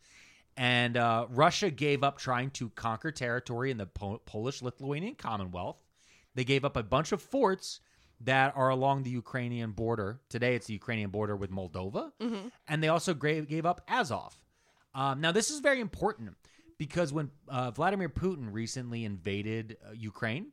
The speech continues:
Speaker 2: Mm-hmm.
Speaker 1: he pointed to a bunch of maps that actually are of the Swedish Empire and talking about how Ukraine didn't exist back then. It was all part of the Russian Empire. But, like, as you can see right here, he was, he admitted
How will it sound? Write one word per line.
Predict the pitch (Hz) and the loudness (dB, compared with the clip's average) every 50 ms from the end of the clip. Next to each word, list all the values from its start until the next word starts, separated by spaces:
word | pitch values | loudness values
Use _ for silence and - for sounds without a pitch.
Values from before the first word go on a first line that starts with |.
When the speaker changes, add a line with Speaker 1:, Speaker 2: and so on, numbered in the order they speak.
| - | -6
Speaker 2:
Mm-hmm. | - 226 247 233 202 202 226 - | -2 -2 0 0 -2 -4 -6 -10
Speaker 1:
he | - - 196 175 | -4 -4 -4 -4
pointed | - - 131 175 208 247 220 156 127 113 110 - | -2 -2 -2 -2 0 0 0 -2 -2 -2 -8 -16
to | - - 151 147 | -10 -8 -6 -4
a | 127 | -4
bunch | 101 - 135 147 - - - | -2 0 -2 -2 -2 -2 -6
of | 131 104 | -6 -4
maps | 107 123 175 202 170 117 90 - - - - - - _ _ _ _ _ _ _ _ - | -2 0 0 0 0 -2 -6 -10 -14 -14 -16 -16 -16 _ _ _ _ _ _ _ _ -4
that | 139 139 139 135 131 131 - - | 2 4 4 4 4 2 -2 -2
actually | 139 135 147 151 143 - 156 147 | 2 2 2 2 2 -2 -2 0
are | 139 131 127 127 113 - | 2 2 0 -2 -4 -8
of | 139 120 | -6 -4
the | 135 127 | -4 -6
Swedish | - - 131 127 110 - - | -6 -6 -8 -8 -6 -4 -2
Empire | 180 214 226 - - 95 87 - - - - _ _ _ _ - | -2 -2 -2 -4 -6 -8 -8 -8 -12 -18 -20 _ _ _ _ -14
and | 101 101 | -12 -6
talking | - 135 143 139 147 | 2 4 4 4 6
about | 143 123 | 4 2
how | 131 | 2
Ukraine | 135 120 120 110 - - 135 131 131 | 2 0 -4 -8 -6 -6 -4 -4 -4
didn't | 123 131 113 113 | -4 -6 -8 -8
exist | 107 95 90 101 143 214 208 - - | -8 -8 -6 -2 -2 -2 -2 -2 -4
back | - 113 98 90 - - | -4 -2 -2 -4 -6 -8
then. | 98 90 87 85 85 87 - - | -6 -6 -6 -8 -10 -12 -14 -12
It | - | -8
was | 127 117 | -6 -2
all | 120 120 | -2 -2
part | - - 127 113 | -2 -2 -4 -2
of | 98 | -2
the | 98 | -2
Russian | 95 143 175 - - 120 107 | 2 2 2 2 0 -6 -8
Empire. | 98 95 - - 90 87 85 85 85 80 _ _ _ - _ _ _ _ _ - | -10 -10 -10 -8 -8 -6 -6 -8 -10 -12 _ _ _ -20 _ _ _ _ _ -4
But, | 117 110 156 170 - 123 | 4 6 6 6 6 2
like, | 131 127 - - _ - | 0 0 0 -2 _ 0
as | 156 165 170 151 135 147 | 4 4 4 4 4 -2
you | 165 | -4
can | 147 - 135 117 | -4 -4 -6 -8
see | 107 - - 151 135 | -6 -6 -6 -4 0
right | 127 123 113 | 0 0 0
here, | 127 208 208 170 135 113 104 - _ _ _ _ _ _ _ _ _ _ _ _ _ _ | 0 0 2 2 2 0 0 -4 _ _ _ _ _ _ _ _ _ _ _ _ _ _
he | - - 190 202 | -2 0 2 4
was, | 170 165 127 - _ _ _ _ _ _ _ _ _ _ _ _ _ _ | 4 2 0 -2 _ _ _ _ _ _ _ _ _ _ _ _ _ _
he | - - 156 208 208 196 | -4 2 4 4 6 6
admitted | 180 151 143 165 175 175 185 175 156 156 | 4 4 4 4 6 6 6 4 4 2